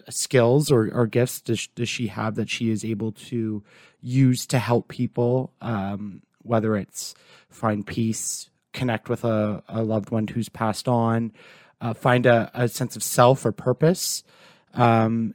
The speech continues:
and we talk about all that, and we talk about, you know, how she kinda goes about that. We talk a lot about energy. She's also an energy healer. And, uh, if you wanna refer back to the episode I did with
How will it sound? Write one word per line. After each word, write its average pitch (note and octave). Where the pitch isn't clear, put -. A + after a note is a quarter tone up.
and C#3+
we C#3+
talk E3+
about C#3
all A2+
that, F#2+
and A#2
we A#2
talk B2
about, A2+
you B2
know, A#2+
how A#2+
she A2+
kinda A#2
goes A2
about D#3+
that. D#3
We -
talk -
a F#3+
lot E3
about C#3+
energy. B2+
She's C#3
also C3
an C3
energy A#2
healer. B2+
And, A2+
uh, G#2+
if A2+
you A#2+
wanna B2
refer B2
back A2
to G#2+
the A2
episode A2
I G#2+
did G#2
with G2+